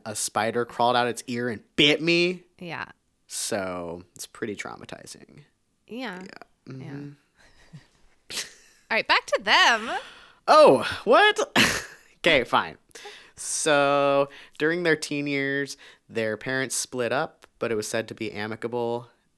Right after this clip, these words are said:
Speaker 1: and that there wasn't any drama. They were just like, "We're on different life paths, whatever."
Speaker 2: Okay.
Speaker 1: Um, for some reason, though, the boys ended up staying with their dad.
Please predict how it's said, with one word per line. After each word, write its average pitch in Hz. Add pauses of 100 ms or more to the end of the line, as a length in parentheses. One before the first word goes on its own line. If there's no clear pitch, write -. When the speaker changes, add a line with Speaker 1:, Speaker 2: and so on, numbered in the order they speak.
(180)
Speaker 1:
and 98
that 98
there 104
wasn't 107
any 104
drama. 135
They 117
were 104
just 104
like, 101
"We're 180 (120)
on 131
different 123
life 104
paths, 165
whatever." 113 (400)
Speaker 2:
Okay. 175 (420)
Speaker 1:
Um, 113 (120)
for 160
some 175
reason, 190
though, 185
the 151
boys 123
ended 117
up 113
staying 107
with 110
their 92
dad. 101